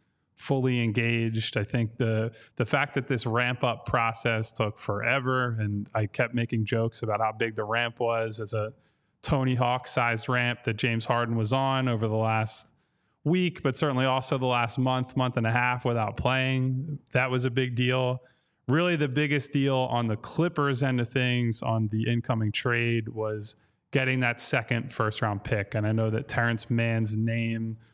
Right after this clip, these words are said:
was thrown around quite a bit over the last couple of months, that the Clippers wouldn't include him, and he was a big sticking point. I think the, the headline there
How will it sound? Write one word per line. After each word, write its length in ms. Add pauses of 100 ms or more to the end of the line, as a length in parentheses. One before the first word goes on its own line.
(220)
was 220
thrown 320
around 540
quite 320
a 60
bit 280
over 280
the 120
last 640
couple 340
of 60
months, 480
that 160 (380)
the 80
Clippers 400
wouldn't 220
include 440
him, 340
and 100
he 100
was 160
a 40
big 240
sticking 420
point. 380 (380)
I 100
think 300
the, 400 (140)
the 100
headline 600
there 480